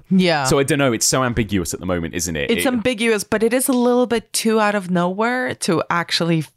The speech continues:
Speaker 1: feel right. You know, I, I, I'll admit,
Speaker 2: Mm.
Speaker 1: like, I was very annoyed when that came out 'cause I was like,
Speaker 2: Yeah.
Speaker 1: "Really? You know, this is not
Speaker 2: I agree. I agree
Speaker 1: it's
Speaker 2: with
Speaker 1: not
Speaker 2: you.
Speaker 1: the one for Shiv."
Speaker 2: No, and,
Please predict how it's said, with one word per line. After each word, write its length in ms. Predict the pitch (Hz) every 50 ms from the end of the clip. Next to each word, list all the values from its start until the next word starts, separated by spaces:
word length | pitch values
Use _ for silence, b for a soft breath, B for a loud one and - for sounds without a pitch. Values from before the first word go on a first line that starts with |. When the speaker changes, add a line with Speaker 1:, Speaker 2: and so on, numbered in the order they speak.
| _
Speaker 1:
feel 720 | - - 156 165 180 190 202 214 220 220 226 226 220 - -
right. 560 | - 175 190 214 226 240 277 311 330 320 311 -
You 160 | 196 208 202
know, 220 | 190 190 190 202 220
I, 400 | 208 - - 185 196 196 185 - - -
I, 320 | 190 190 185 180 180 - - -
I'll 160 | 175 185 185
admit, 260 | 190 185 185 214 196 196
Speaker 2:
Mm. 20 |
Speaker 1:
like, 200 | 185 165 156 -
I 160 | - 180 185 180
was 340 | 165 180 180 170 170 156
very 720 | - _ - 165 151 151 143 147 147 143 143 143 131 139 B B B B B B B B B B B
annoyed 680 | 180 175 170 160 156 143 139 107 92 98 87 113 165 - B B B B B
when 160 | 170 175 165
that 240 | 151 151 131 120 -
came 220 | - 170 151 151 147
out 320 | 135 101 71 - - -
'cause 180 | - 165 147 -
I 60 | 156
was 140 | 151 151 -
like, 100 | 143 147
Speaker 2:
Yeah. 240 | 147 143 - 135 139 - -
Speaker 1:
"Really? 760 | 208 214 226 220 233 240 240 240 240 240 240 233 233 - - - - 196 -
You 100 | - 214
know, 200 | 202 208 202 202
this 300 | 196 180 - 196 - -
is 180 | 208 202 - -
not 540 | 185 185 180 175 170 165 160 - - - - _ _ -
Speaker 2:
I 80 | 95
agree. 560 | 92 87 - 85 80 76 76 76 73 76 82 - -
I 80 | - 92
agree 200 | 90 78 87 85
Speaker 1:
it's 80 | 85
Speaker 2:
with 60 | 82 -
Speaker 1:
not 120 | 269 82
Speaker 2:
you. 60 | 82
Speaker 1:
the 60 | 131 175 151
one 180 | 175 185 233
for 140 | - - 180
Shiv." 580 | 160 - - 160 151 143 139 135 127 - - -
Speaker 2:
No, 460 | 107 110 113 113 110 107 104 104 -
and, 240 | - 110 110 113